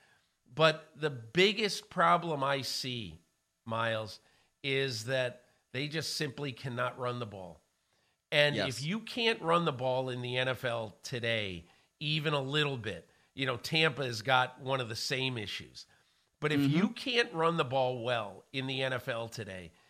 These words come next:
Speaker 1: you don't have a great chance. And right now,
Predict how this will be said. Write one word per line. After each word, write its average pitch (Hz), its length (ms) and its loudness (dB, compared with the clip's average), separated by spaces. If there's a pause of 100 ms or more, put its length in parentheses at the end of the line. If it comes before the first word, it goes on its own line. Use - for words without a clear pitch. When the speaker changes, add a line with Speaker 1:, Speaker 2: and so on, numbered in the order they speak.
(300)
Speaker 1:
you 156 400 -2
don't 165 280 4
have 139 300 2
a 143 60 -2
great 120 380 -6
chance. - 540 -6 (400)
And 131 240 -2
right 165 280 4
now, 131 560 2